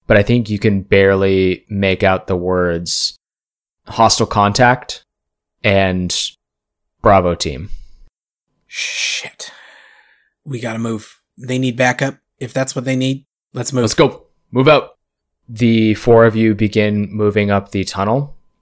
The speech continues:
Speaker 1: Ace is at the front, you're right behind, followed by Brewer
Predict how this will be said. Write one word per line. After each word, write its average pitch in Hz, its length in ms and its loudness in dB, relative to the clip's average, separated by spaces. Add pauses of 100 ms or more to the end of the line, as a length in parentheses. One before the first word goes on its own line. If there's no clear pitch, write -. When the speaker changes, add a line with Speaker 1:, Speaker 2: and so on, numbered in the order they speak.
(140)
Speaker 1:
Ace 117 460 2
is 101 420 2
at 104 120 -2
the 101 60 -10
front, 110 360 -2
you're 101 180 -2
right 95 180 0
behind, 95 680 -6
followed 95 320 2
by 92 120 2
Brewer 104 500 0